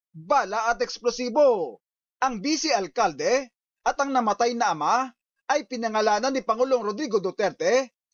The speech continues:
na kabilang sa mga lokal na opisyal sa bansa na umano'y sangkot sa iligal na droga. Inalala at binigyang pugay kahapon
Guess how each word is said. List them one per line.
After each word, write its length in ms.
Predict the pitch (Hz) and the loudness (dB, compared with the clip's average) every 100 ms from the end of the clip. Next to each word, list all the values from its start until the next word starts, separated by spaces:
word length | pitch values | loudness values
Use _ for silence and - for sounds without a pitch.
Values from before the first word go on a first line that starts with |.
| _ | _
na 160 | 226 294 | -4 -2
kabilang 560 | 254 196 196 208 254 | 0 -4 -2 0 0
sa 160 | 247 247 | 0 -2
mga 160 | 233 220 | 0 0
lokal 240 | 214 240 | 0 0
na 140 | 233 226 | 0 -4
opisyal 320 | 170 190 196 | -6 -4 -2
sa 160 | 196 | -2
bansa 480 | 165 147 151 202 254 - _ _ _ - | -2 -4 0 0 0 -4 _ _ _ -6
na 160 | 302 277 | 0 2
umano'y 320 | 247 240 233 | 2 2 0
sangkot 560 | - 185 - 185 254 | -2 -4 -2 -2 0
sa 80 | 277 | 0
iligal 480 | 277 277 202 196 185 175 - | -2 -2 2 2 2 -4 -6
na 400 | 240 220 156 123 | -2 0 -2 -6
droga. 880 | 135 127 180 170 247 226 170 139 110 90 _ _ _ _ _ - | -12 -2 2 4 2 2 0 -4 -10 -14 _ _ _ _ _ -4
Inalala 720 | 254 254 247 302 214 220 - | 0 0 2 0 2 0 0
at 160 | 254 | -4
binigyang 480 | 214 254 208 240 202 | -4 -4 0 -2 -2
pugay 320 | 262 269 220 | -6 -2 -2
kahapon 720 | 190 202 196 180 160 208 254 | -2 -4 -2 -2 -2 -2 -2